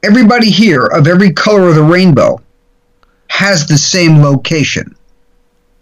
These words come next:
It's whether or not they have the character. And character is not a privilege.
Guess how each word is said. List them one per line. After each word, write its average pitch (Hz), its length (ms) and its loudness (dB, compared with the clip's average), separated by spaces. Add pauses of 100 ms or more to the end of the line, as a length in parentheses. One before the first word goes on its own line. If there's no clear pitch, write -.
(580)
It's 170 180 -4
whether 180 220 0
or 160 40 2
not 156 220 -2
they 143 120 0
have 135 160 -2
the 120 100 -6
character. - 560 -4 (1900)
And 147 120 2
character 233 400 0
is 156 120 0
not 180 160 2
a 151 60 0
privilege. 175 540 -2